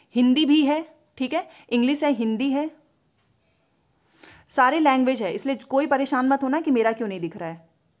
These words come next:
ये देखो आप देख रहे हो यहाँ पर हिंदी है, यहाँ पे बंगाली है, यहाँ पे संस्कृत है, ये सब उसी शिफ्ट का है।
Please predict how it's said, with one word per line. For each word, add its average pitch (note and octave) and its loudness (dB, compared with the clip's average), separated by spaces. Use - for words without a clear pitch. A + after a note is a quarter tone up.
ये G3 -4
देखो E3+ -10
आप F#3+ 2
देख C#4+ -2
रहे G#3+ -2
हो F3 -10
यहाँ A#3 0
पर B3+ 0
हिंदी B3+ 2
है, C#4 -2
यहाँ G#3+ -2
पे A3 -2
बंगाली A3 0
है, C4 0
यहाँ A3 -2
पे B3+ -4
संस्कृत A#3+ -6
है, D#3+ -14
ये A3 -6
सब D4 -2
उसी C#4+ -6
शिफ्ट - -8
का F#3 -6
है। E3+ -12